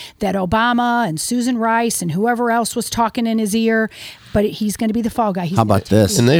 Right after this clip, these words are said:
Speaker 1: entire
Speaker 3: known
Speaker 1: thing.
Speaker 3: that he's, he's had Alzheimer's and
Speaker 1: They knew
Speaker 3: dementia
Speaker 1: it.
Speaker 3: from a long time
Speaker 1: But, yeah,
Speaker 3: ago.
Speaker 1: they've, they, yeah, they've known it before he was elected. They did this on
Speaker 2: Obama is
Speaker 1: purpose.
Speaker 2: slick.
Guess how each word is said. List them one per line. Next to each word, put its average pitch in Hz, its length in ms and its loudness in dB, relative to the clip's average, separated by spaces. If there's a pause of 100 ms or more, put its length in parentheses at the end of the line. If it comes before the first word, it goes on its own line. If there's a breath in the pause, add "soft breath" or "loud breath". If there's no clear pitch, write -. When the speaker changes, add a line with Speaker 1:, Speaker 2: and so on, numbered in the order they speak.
Speaker 1:
entire 107 100 0
Speaker 3:
known 98 220 6
Speaker 1:
thing. 87 120 4
Speaker 3:
that 82 40 2
he's, 98 220 4
he's 95 260 4
had 85 240 4
Alzheimer's 87 800 4
and 71 80 -2
Speaker 1:
They 76 80 0
knew 78 80 0
Speaker 3:
dementia 80 360 4
Speaker 1:
it. 78 60 -4
Speaker 3:
from 90 200 2
a 82 100 4
long 82 560 4
time 69 220 -2
Speaker 1:
But, 58 100 -2
yeah, - 80 -2
Speaker 3:
ago. - 80 -6
Speaker 1:
they've, 240 320 0
they, 240 480 -4
yeah, 247 240 -8
they've 240 180 -2
known 233 220 0
it 214 140 -10
before 220 480 -2
he 202 100 -4
was 180 140 -6
elected. 175 400 -10
They 170 80 0
did - 80 -2
this - 80 2
on 131 220 6
Speaker 2:
Obama 156 180 6
is - 60 -4
Speaker 1:
purpose. 120 180 2
Speaker 2:
slick. - 580 0